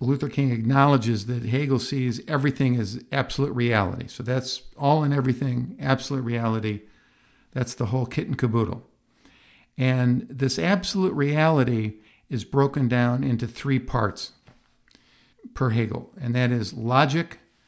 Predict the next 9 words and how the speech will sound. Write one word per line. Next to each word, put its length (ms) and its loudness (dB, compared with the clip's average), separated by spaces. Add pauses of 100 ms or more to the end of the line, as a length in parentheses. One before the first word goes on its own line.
(680)
nature, 680 0
and 160 -2
spirit. 500 4 (260)
And 100 -4
we've 140 -4
talked 220 -4
about 200 -6
this 180 -8
before. 500 -2